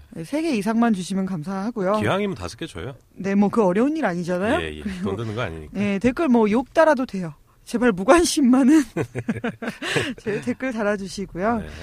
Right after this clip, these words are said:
Speaker 1: 그리고 짝짓기 방송에 참여하고 싶다, 뭐, 뭐, 녹음 현장을 구경하고 싶다, 뭐, 강 디제이 얼굴을 보고 싶다 하시는
Speaker 2: 음.
Speaker 1: 분들은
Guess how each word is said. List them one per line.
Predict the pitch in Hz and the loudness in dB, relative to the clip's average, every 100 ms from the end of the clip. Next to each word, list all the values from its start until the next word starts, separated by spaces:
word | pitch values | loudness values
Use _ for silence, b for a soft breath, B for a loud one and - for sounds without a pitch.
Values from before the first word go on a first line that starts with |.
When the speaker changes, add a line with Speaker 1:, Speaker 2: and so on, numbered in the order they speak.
| B | B
Speaker 1:
그리고 | - 233 233 | -4 -2 0
짝짓기 | 311 - 392 339 | -2 -4 -6 -4
방송에 | 254 208 202 226 220 214 | 0 0 0 0 0 -2
참여하고 | 285 311 294 285 262 | -2 -2 0 -2 -6
싶다, | - _ 233 220 160 156 b b | -12 _ 0 2 0 -8 b b
뭐, | 196 196 | -4 -2
뭐, | 185 | 0
녹음 | 190 208 233 | 0 2 4
현장을 | 254 240 226 220 | 4 4 2 -2
구경하고 | 208 202 208 208 | -2 0 0 -2
싶다, | 208 - - 180 170 143 b b b | -6 -10 -4 -2 -2 -6 b b b
뭐, | 165 | -8
강 | 190 190 | -2 -2
디제이 | 190 196 185 | 0 0 2
얼굴을 | 175 165 185 | 0 0 -4
보고 | 170 170 | -4 -8
싶다 | 170 - 175 175 | -10 -10 -10 -8
하시는 | 190 233 226 | -4 -2 -2
Speaker 2:
음. | |
Speaker 1:
분들은 | 185 160 160 208 226 156 | -2 -6 -2 0 0 -2